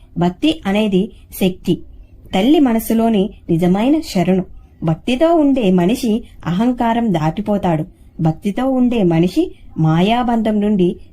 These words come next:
విముక్తి పొందుతాడు. అలాగే ఇప్పుడు పురూరవుడు జ్ఞాన మహిమ కోసం కథను తెలుసుకుందాం.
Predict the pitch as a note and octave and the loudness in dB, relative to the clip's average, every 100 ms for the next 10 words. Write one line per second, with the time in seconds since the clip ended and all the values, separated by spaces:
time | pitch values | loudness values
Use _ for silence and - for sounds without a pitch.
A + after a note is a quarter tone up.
0 | F3 E3 F#3 - A#3 A3 G3+ F#3 F3+ D#3+ | 0 2 2 0 -4 0 0 0 0 -2
1 | F3+ - - - - - - - - - | -4 -14 -20 -20 -20 -20 -20 -20 -20 -20
2 | _ - - - - - - - - F3 | _ -20 -20 -20 -20 -20 -20 -10 -2 2
3 | F#3 D#3 F#3 E4+ - - C#4 C#4 B3 F#3+ | 2 2 2 0 -6 -4 0 2 2 2
4 | C4+ - - - A3 C#4+ F#4 D#4+ A3 A3+ | -2 -10 -12 -2 2 2 2 2 2 0
5 | A3+ - - E3 F3 F3+ B3+ B3+ G#3+ A3+ | -2 -6 -6 0 0 2 2 2 0 0
6 | A3 F#3+ G3 G3+ F3+ - - - - F#3 | 0 0 0 0 0 -2 -14 -14 -4 0
7 | A3 E4 E4+ F#3 E3 - D#3+ D3+ D3+ | 2 0 0 -2 -2 -2 0 2 -2